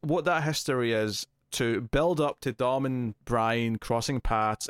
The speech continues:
Everything makes a reasonable amount of sense for them showing up and then being in that same race together and them having this personal rivalry as they're doing it. But once they're actually undercover properly,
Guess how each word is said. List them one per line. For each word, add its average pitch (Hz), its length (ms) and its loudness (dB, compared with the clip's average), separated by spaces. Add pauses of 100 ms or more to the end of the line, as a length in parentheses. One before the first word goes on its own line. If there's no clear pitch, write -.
Everything 160 440 0
makes 147 340 0
a 117 100 2
reasonable 139 440 0
amount 131 240 0
of - 60 -4
sense 113 440 0
for 107 300 -4
them 117 260 0
showing 117 320 0
up 113 220 0
and 107 100 0
then 107 280 0
being 120 160 0
in 117 100 0
that 117 160 0
same 113 260 0
race 107 220 -2
together 107 480 0 (420)
and 107 120 0
them 123 280 2
having 117 280 2
this 113 120 0
personal 117 480 0
rivalry 107 540 0
as 107 140 0
they're 104 100 -2
doing 104 320 0
it. 104 140 -2 (680)
But 156 200 4
once 220 340 2
they're 208 220 4
actually 165 440 0 (100)
undercover 143 520 0
properly, 151 760 2